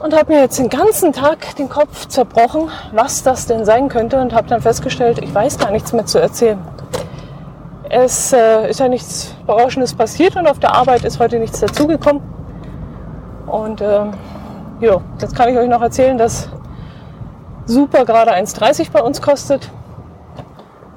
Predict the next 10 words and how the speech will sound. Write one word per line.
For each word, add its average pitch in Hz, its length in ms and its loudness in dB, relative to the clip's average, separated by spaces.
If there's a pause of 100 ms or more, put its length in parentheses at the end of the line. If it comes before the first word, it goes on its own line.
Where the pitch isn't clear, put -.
(920)
was - 140 -14
ich - 100 -14
gerade 196 240 -2
getankt 277 440 -2
habe 311 220 4
hier 254 180 4
auf - 80 -6
der 240 100 0
freien 226 260 2
Tankstelle. 277 560 2